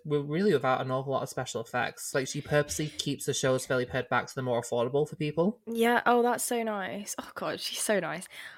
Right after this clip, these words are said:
Speaker 2: I have to say, like, like, I totally agree about the, like, being an entertainer, and I feel like it's something that's, like, a bit of a dying art form.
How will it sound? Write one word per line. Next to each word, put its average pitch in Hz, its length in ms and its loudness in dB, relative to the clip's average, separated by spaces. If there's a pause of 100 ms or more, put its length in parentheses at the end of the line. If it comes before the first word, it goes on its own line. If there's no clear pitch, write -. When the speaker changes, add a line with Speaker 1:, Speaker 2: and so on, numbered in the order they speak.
(120)
Speaker 2:
I 339 500 8 (300)
have 269 280 -2
to 277 100 2
say, 226 400 6
like, - 320 -4 (500)
like, 180 120 4
I 208 60 6
totally 254 400 4
agree 190 340 2
about 180 300 2
the, 185 140 2
like, 180 300 -4
being 185 240 2
an - 120 -6
entertainer, 180 680 -4
and 190 120 -2
I 190 60 -4
feel 262 200 2
like 349 180 -4
it's - 120 -6
something 254 380 -4
that's, - 260 -4
like, 190 260 -2
a 196 40 -6
bit - 140 -2
of 233 80 0
a 262 80 4
dying 180 500 0
art - 320 -8
form. - 420 -8